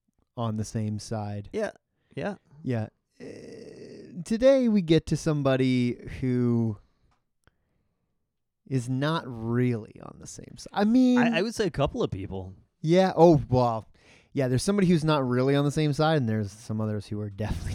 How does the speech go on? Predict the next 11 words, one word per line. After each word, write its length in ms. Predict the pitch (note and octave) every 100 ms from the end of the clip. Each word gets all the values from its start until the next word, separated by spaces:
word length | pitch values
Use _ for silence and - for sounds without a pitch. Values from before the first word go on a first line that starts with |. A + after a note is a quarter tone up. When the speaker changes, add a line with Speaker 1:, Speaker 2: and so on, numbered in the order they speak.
| -
Speaker 1:
not. 1400 | C#3 C3+ - A3 G#3 - E3+ C#3 F3 D#3+ G3 F3 - F#3+
<laughs> 20 |
Speaker 2:
So 200 | F3 C#3+
m-, 160 | - -
cloud 420 | - - C3 C#3
and 160 | G2+ E2+
so 160 | A2
much 240 | C3+ C#3+ G2
mystery. 560 | F#2 G#2+ - E2+ E2+
Speaker 1:
Spoiler 680 | F2 - - C3+ E3+ C#3 A2+
alert. 380 | A2+ A2+ A#2